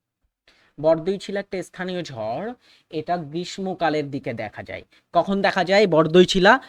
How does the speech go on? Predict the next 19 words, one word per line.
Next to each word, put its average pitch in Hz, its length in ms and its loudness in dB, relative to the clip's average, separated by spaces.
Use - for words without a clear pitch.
গ্রীষ্মকালের 156 880 -2
দিকে 127 200 -10
দেখা 123 240 -12
যায়, 117 100 -14
গ্রীষ্মকালে 156 520 -12
বিকালের 139 500 -12
দিকে 156 200 -16
বরদৈছিলা 135 600 -10
দেখা 127 240 -12
যায়। 180 200 -10
আহ, 123 280 -8
ওখানে 160 500 -6
এই 156 140 -2
যে 165 120 -6
বরদৈছিলা 156 680 -4
ঝড়, 131 360 -6
এই 160 80 -8
বরদৈছিলা 151 640 -8
ঝড়টা 165 580 -8